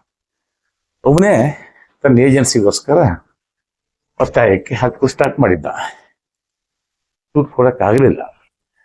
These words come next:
ಅದಕ್ಕೆ ಅವನು ಕೊಟ್ಟ ಬಳುವಳಿ,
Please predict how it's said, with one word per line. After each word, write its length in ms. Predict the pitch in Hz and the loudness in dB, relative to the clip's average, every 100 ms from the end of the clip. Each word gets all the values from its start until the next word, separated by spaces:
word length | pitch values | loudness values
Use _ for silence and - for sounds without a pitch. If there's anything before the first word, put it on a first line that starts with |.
| _ _ _ _ _ _ _ _ _ _ | _ _ _ _ _ _ _ _ _ _
ಅದಕ್ಕೆ 240 | 123 120 120 | -4 -2 -2
ಅವನು 140 | 117 | 0
ಕೊಟ್ಟ 260 | - - 90 | -2 -4 -2
ಬಳುವಳಿ, 480 | 117 131 143 95 | 2 4 4 2